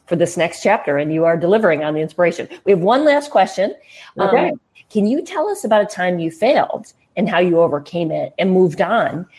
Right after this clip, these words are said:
Speaker 1: um, even in the face of imposter syndrome or, you know, other doubts?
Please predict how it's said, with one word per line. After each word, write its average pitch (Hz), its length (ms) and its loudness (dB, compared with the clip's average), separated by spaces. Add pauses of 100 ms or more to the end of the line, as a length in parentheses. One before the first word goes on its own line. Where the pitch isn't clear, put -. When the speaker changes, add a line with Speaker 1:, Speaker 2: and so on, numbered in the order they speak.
(180)
Speaker 1:
um, 165 400 0
even 190 180 0
in 190 120 0
the 175 60 0
face 175 360 0
of 165 340 0 (500)
imposter 175 420 -2
syndrome 175 480 2
or, 151 160 2
you 190 140 -2
know, 156 120 2
other 160 220 0
doubts? - 460 -2